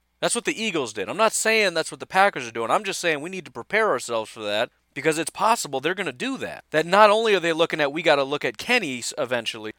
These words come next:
but Brian Bulaga needs to get locked up, and we need some cash to do it.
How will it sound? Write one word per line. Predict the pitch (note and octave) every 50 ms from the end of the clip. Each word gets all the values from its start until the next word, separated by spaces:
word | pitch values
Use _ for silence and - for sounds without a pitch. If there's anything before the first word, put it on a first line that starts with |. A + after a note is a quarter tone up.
| _ _ _ -
but | - C3 B2
Brian | A#2+ D#3+ F3+ G#3 G#3 F3+
Bulaga | D#3 C#3+ D3+ F3+ G3 F#3+ D#3+ C#3 B2
needs | C3 C#3+ D3 C3+ -
to | -
get | B2 B2+ A#2+
locked | - A2+ A2+ G#2+ G#2 _ -
up, | E3+ E3+ C3+ G2 - - _ _ _ _ _ _ _ -
and | A2 G#2
we | C3
need | D#3 E3+ D#3+ -
some | - A#2+
cash | G#2+ - - D3+ D3+ D3 C3+ - - -
to | - B2
do | A#2 - D3+ D#3+ B2+
it. | F2+ B1+ - -